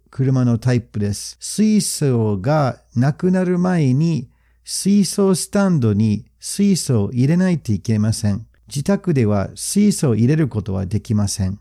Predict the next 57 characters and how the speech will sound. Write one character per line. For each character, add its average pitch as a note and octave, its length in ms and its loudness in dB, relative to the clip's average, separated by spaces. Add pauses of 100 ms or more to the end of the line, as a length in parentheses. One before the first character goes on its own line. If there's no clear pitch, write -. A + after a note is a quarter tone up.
今 F3 220 2
度 C3+ 140 2
は G#2 380 0
ピ F3+ 300 2
ー - 60 -2
エ D3 100 2
イ D3 60 2
チ C#3+ 280 0
イ C3 40 2
ー - 20 0
ブ A2+ 60 2
イ G#2 120 2
で G2 160 -2
す。 - 260 -10
こ F#3+ 140 0
れ F#3+ 100 4
も F3 460 2
英 D3+ 200 2
語 D3 160 2
の C3+ 140 2
当 B2 240 0
事 A2 160 0
語 G2+ 100 2
で G2 140 0
す。 - 320 -8
ピ F#3 280 2
ー - 20 4
エ F3+ 60 4
イ F3 60 2
チ E3+ 280 0
イ - 20 2
ー D3 40 0
ブ D#3 60 2
イ C#3+ 140 4
は G2+ 300 2
プ D3 80 0
ラ E3+ 120 4
グ F3 140 2
イ F#3 80 2
ン F3+ 120 2
ハ D3 360 -2
イ D3 60 4
ブ C#3+ 160 2
リ D3+ 100 4
ッ C#3+ 100 -4
ド A#2+ 160 0
エ C3 40 4
レ C3+ 60 2
ク - 60 -8
ト - 140 -4
リ B2 60 -2
ッ - 40 -16
ク A#2 100 -8
ビ C3 200 2
ー A2+ 60 -2
ク A#2 120 -6
ル G2+ 200 -2